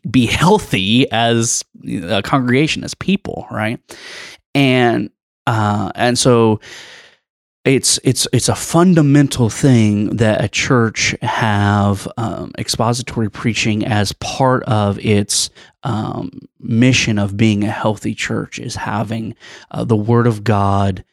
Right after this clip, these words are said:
uh, rightly divided and, uh, preaching the Word in a manner in which,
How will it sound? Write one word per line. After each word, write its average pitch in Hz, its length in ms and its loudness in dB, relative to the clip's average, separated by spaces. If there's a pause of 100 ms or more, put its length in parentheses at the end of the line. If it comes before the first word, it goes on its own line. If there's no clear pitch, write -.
(320)
uh, 156 220 -6
rightly 110 420 0
divided 104 880 -2
and, 110 580 -4
uh, 113 300 -8
preaching 113 420 -2
the 104 80 0
Word 104 480 2
in 107 160 -2
a 104 60 2
manner 104 440 2
in 101 220 0
which, 104 400 2